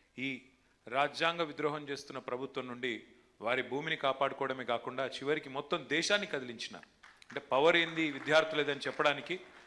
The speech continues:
తెలంగాణ ఉద్యమం ఒక తార్కాణమైతే ఈ కేంద్రీయ విశ్వవిద్యాలయం భూములను ముఖ్యమంత్రి రేవంత్ రెడ్డి చెరబట్టే ప్రయత్నం చేస్తే వాళ్ళ తిరుగుబాటు,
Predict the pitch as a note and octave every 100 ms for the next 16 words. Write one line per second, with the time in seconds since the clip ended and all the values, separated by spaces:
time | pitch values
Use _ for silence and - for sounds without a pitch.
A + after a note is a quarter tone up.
0 | - - C#3 D#3+ E3+ E3 D#3+ - E3 D#3+
1 | D3 - C#3 C#3 - D3 C#3 C3 C3 F3
2 | - - _ _ _ C3 B2+ A#2+ - _
3 | _ _ - C#3+ D#3+ E3 E3+ D3+ C3+ -
4 | C#3 D#3 D3+ C#3 C#3+ C#3+ C3+ B2 C#3+ C#3+
5 | C#3 A2+ - - _ _ _ B2 - D#3
6 | D#3 C#3 C3+ D#3 E3+ D#3+ D#3 D3 C#3+ D3
7 | D3+ D3+ C#3+ C3 C3 C#3 C3 B2 - C#3+
8 | B2 - - _ _ A2+ C3 C3+ - C#3+
9 | D3+ D3 C3+ D3+